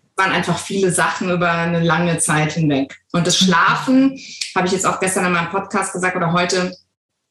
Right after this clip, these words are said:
Speaker 1: war halt das, was mir dann das Genick so absolut gebrochen hat, weil ich da natürlich auch körperlich einfach fertig war irgendwann. Und da hast du natürlich auch,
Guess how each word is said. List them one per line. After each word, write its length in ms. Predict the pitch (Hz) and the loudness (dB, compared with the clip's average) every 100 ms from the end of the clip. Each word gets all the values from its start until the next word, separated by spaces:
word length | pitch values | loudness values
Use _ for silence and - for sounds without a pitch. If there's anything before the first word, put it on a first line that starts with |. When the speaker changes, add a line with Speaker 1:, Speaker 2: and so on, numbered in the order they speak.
| - - | -12 -8
Speaker 1:
war 320 | 175 160 - 175 - | 0 2 2 0 0
halt 180 | 175 - | -4 -4
das, 140 | - | -2
was 160 | 185 202 | -2 0
mir 120 | 185 | 0
dann 100 | 175 | 0
das 140 | 165 | -2
Genick 300 | 190 175 175 | 0 0 0
so 160 | - - | -4 -2
absolut 440 | 156 147 165 156 | -2 -4 -4 -4
gebrochen 500 | 156 - 165 - 175 | -6 -4 -4 -2 0
hat, 120 | 165 - | 0 0
weil 140 | 165 | -2
ich 80 | 165 | 0
da 100 | 185 | -2
natürlich 340 | 185 208 185 | 0 0 0
auch 260 | 175 175 - - - - | 2 0 -4 -12 -16 -6
körperlich 460 | - - 175 170 - | -2 0 0 0 -2
einfach 500 | 160 175 156 - - - | -2 0 -2 -4 -14 -12
fertig 480 | - 160 151 156 - | -4 -4 -2 -6 -4
war 240 | 160 156 | -4 0
irgendwann. 480 | 151 151 147 151 147 | 2 2 2 2 2
Und 260 | 156 - 165 | 2 0 0
da 140 | 165 | 0
hast 120 | 175 196 | 0 -2
du 40 | |
natürlich 300 | 175 175 - | -2 -2 0
auch, 240 | 156 - | 0 0